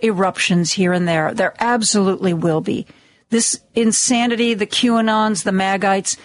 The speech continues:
they're not gonna go quietly into that good night. No, they are not. But I believe the eruptions will be fewer and farther between. And when that happens,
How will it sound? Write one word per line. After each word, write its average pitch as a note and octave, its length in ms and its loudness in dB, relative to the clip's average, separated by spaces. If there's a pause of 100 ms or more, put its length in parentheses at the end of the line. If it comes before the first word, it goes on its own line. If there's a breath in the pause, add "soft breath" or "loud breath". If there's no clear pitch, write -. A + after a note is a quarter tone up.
(160 loud breath)
they're C#4 160 0
not G#3 260 0
gonna F#3 260 0
go E3+ 600 0
quietly F3+ 640 0
into E3+ 220 0
that D#3+ 240 -2
good F3 200 0
night. E3+ 380 0 (520)
No, G3+ 260 2
they G3 180 0
are F#3 120 2
not. E3 380 -2 (920)
But G3 120 0
I F#3+ 80 0
believe A3+ 340 0
the B3+ 80 0
eruptions A3 600 0
will F#3 100 0
be F3 140 0
fewer C#4 400 0
and A3+ 240 -2
farther G3+ 320 -2
between. F#3 600 -2 (1400)
And F#3 180 2
when F3+ 140 0
that G#3+ 180 0
happens, G#3 680 -2